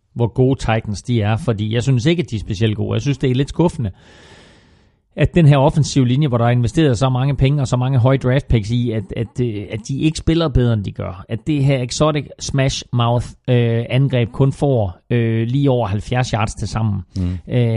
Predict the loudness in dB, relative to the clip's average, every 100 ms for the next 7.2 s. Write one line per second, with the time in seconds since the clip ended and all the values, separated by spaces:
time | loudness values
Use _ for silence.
0 | 0 0 0 -2 -4 -6 -2 2 2 0
1 | 0 0 0 0 2 2 4 0 -2 -4
2 | -6 -2 -4 -2 -2 -2 -2 0 -2 -2
3 | -2 0 0 0 -2 -4 -4 -4 -2 0
4 | 0 0 0 0 0 0 0 2 2 2
5 | 0 0 0 0 0 0 0 -2 -2 -4
6 | -4 -4 -4 -4 -4 -6 -6 -4 -4 -2
7 | -2